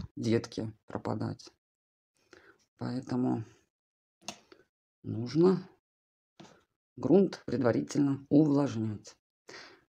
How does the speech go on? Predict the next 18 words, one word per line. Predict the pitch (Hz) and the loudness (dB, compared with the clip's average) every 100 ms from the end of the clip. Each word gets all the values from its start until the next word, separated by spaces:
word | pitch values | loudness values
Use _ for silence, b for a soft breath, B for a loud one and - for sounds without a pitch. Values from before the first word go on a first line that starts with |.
| _ _ _ _ - | _ _ _ _ -2
Даже | 127 135 131 | 2 2 2
вот | - | 0
обратите | - 139 139 110 117 | 4 4 2 -4 4
внимание, | 143 165 220 185 123 | 6 8 8 6 6
вот, | 120 120 110 | 2 -4 -6
э, | |
многие, | 113 120 127 120 107 110 | -4 0 0 0 -2 -2
да, | 113 160 | 0 0
кто | 160 113 | -2 -6
снимает | - 113 110 110 113 | -4 -4 -2 -2 -2
видео, | - 190 180 151 131 | 0 2 4 2 0
кто | - 120 | -4 -4
просто | - 139 143 120 | 0 0 -2 -6
там | 127 127 | -2 -2
пишет | 127 135 - 113 - B B B B | -2 -6 -6 -10 -12 B B B B
статьи | - 120 120 120 120 | -2 0 0 2 4
разные, | 117 117 117 120 117 - _ _ _ _ _ _ | 4 2 -2 -2 -4 -10 _ _ _ _ _ _
э, | - | -12